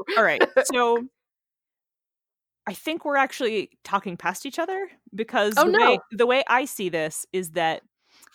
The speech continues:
Speaker 1: the f-, depending on how we set up fishermen and, well, depending on how we set up Pokemon
Speaker 2: Let, let's,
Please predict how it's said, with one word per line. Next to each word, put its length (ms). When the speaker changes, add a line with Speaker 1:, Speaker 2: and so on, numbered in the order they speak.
Speaker 1:
the 120
f-, 360
depending 360
on 100
how 140
we 140
set 300
up 200
fishermen 760
and, 360
well, 180
depending 340
on 60
how 80
we 60
set 180
up 160
Pokemon 580
Speaker 2:
Let, 200
let's, 340